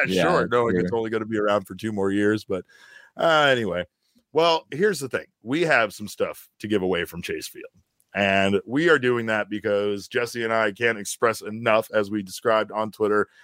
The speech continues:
Speaker 2: how appreciative we are for you guys being here all season long. And not only that, but we had an ambitious goal of reaching five thousand followers before the end of the year. And then we switched it up and said, "Maybe we could get there before the end of the season." And then we both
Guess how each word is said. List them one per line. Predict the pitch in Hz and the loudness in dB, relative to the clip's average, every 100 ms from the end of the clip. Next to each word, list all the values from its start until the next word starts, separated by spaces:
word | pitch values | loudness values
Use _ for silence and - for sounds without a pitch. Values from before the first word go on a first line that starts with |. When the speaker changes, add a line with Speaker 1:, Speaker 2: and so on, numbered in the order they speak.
| _ | _
Speaker 2:
how | 135 135 127 - - | 4 6 4 2 -4
appreciative | 110 156 151 131 131 123 110 | -4 0 0 0 2 0 2
we | 117 | 4
are | 113 | 4
for | 107 | 2
you | 104 | 0
guys | 104 95 | 2 2
being | 85 135 139 | 0 -2 -2
here | 139 131 | -2 0
all | 123 | 0
season | 113 127 113 | -2 -6 -4
long. | 110 117 120 110 - - - | 2 4 2 -2 -14 -20 -6
And | 170 | 0
not | 247 | 2
only | 165 | 2
that, | 120 107 - | 2 0 2
but | 104 95 _ _ _ | 0 0 _ _ _
we | 156 160 | -2 2
had | 147 139 | 2 2
an | 123 | 0
ambitious | 117 120 113 107 | 0 0 0 -4
goal | - 113 104 | 0 2 2
of | 90 | 0
reaching | 104 98 104 | -2 -2 -4
five | - 104 101 | 2 4 4
thousand | 104 98 98 | 4 2 0
followers | 101 101 98 95 95 | 2 4 6 2 -2
before | 98 - 107 | -4 0 0
the | 98 | 2
end | 101 98 | -2 -2
of | 90 | -4
the | 92 | -2
year. | 107 110 107 - - | 2 4 2 0 -10
And | 120 131 | -2 0
then | 127 | 0
we | 117 | -2
switched | - 120 113 - | 0 0 0 0
it | 110 | 2
up | 110 | 2
and | 110 104 | 0 0
said, | 113 98 | 0 0
"Maybe | 87 110 135 | -2 0 0
we | 101 | 0
could | 95 95 | -4 -4
get | 104 - | -2 2
there | 107 | 2
before | 107 107 113 | 2 2 2
the | 117 | 4
end | 117 123 | 2 0
of | 127 | 0
the | 131 | 0
season." | - 175 123 101 | 0 0 0 0
And | 107 | 2
then | 117 | 2
we | 117 | 2
both | 107 110 | 4 4